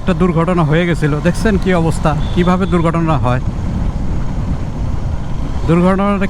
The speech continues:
কিভাবে হইলো দেখছেন? মানে just একটা হেলমেট, তার কি অবস্থা, হেলমেটটা পরে সামনে বাইকের নিচে ঢুকে গেছিল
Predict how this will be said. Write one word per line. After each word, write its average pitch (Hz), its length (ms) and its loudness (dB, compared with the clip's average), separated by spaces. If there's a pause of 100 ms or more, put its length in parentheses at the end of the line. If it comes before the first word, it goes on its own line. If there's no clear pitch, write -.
কিভাবে 214 360 2
হইলো 160 260 2
দেখছেন? 175 280 0 (1300)
মানে 156 180 2 (140)
just 196 360 0 (140)
একটা 202 220 0 (360)
হেলমেট, 190 500 0 (840)
তার 170 220 2
কি 185 80 -2 (140)
অবস্থা, 175 260 0 (100)
হেলমেটটা 180 380 0 (120)
পরে 226 220 2 (2000)
সামনে 180 220 2 (100)
বাইকের 170 360 0
নিচে 180 160 0 (100)
ঢুকে 170 260 2
গেছিল 156 220 0